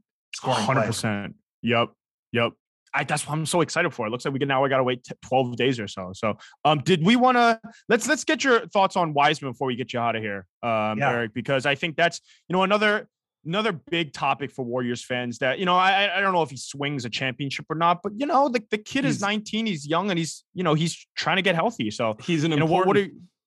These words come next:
Speaker 2: are you
Speaker 3: Yeah, he's an important
Speaker 2: Yeah.
Speaker 3: piece for the team, whether it's, uh, this year, next year, in a trade, no matter what, he's, he's important.
Speaker 2: We also
Speaker 3: And
Speaker 2: haven't heard from him, right, Sam? Like,
Speaker 1: Yeah.
Speaker 2: in so long, we talk about Wiseman,
Speaker 3: Mm-hmm.
Speaker 2: but we
Speaker 3: We
Speaker 2: just,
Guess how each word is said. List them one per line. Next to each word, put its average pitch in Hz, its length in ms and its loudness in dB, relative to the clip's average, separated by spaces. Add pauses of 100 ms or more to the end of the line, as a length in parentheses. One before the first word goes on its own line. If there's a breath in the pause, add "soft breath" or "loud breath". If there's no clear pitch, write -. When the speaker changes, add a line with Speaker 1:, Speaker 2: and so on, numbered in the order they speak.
(140)
Speaker 2:
are 131 40 0
you 131 60 2
Speaker 3:
Yeah, 123 40 0
he's 127 140 -2
an 185 60 0
important 131 400 -2
Speaker 2:
Yeah. - 40 -14
Speaker 3:
piece 131 180 0
for 123 120 -8
the 113 80 -4
team, 117 320 -2
whether 113 340 -2
it's, 107 200 -8
uh, 107 500 -6
this 147 240 -2
year, 139 320 0
next 123 360 -4
year, 113 280 -4
in 131 120 -4
a 120 40 -4
trade, 107 400 -4
no 123 100 -4
matter 113 240 -2
what, 107 220 -6
he's, 110 240 -6
he's 156 240 -2
important. 104 600 -6 (240 loud breath)
Speaker 2:
We 202 80 2
also 233 200 2
Speaker 3:
And 147 100 0
Speaker 2:
haven't 202 180 -2
heard 180 500 2
from 120 220 -4
him, 101 180 -10
right, 120 240 0 (220)
Sam? 160 220 -2
Like, 123 120 -4
Speaker 1:
Yeah. 110 80 -4
Speaker 2:
in 127 60 -4
so 156 260 2
long, 139 300 2
we 180 140 2
talk 208 320 -2
about 110 260 -4
Wiseman, 98 480 -10 (340)
Speaker 3:
Mm-hmm. 117 240 -4 (720)
Speaker 2:
but 170 160 2
we 156 100 4
Speaker 3:
We 143 40 4
Speaker 2:
just, 143 180 2